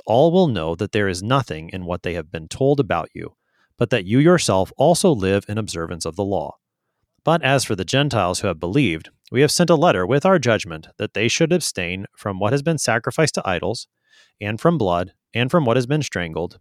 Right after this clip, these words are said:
and from sexual immorality.' Then Paul took the men, and the next day he purified himself along with them and went into the temple, giving notice when the days of purification would be fulfilled,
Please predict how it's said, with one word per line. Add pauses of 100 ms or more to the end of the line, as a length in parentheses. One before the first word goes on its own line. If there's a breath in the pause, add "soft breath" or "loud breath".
(120)
and
from
sexual
immorality.' (800)
Then (100)
Paul
took
the
men, (480 soft breath)
and
the
next
day
he
purified
himself
along
with
them
and
went
into
the
temple, (480 soft breath)
giving
notice
when
the
days
of
purification
would
be
fulfilled,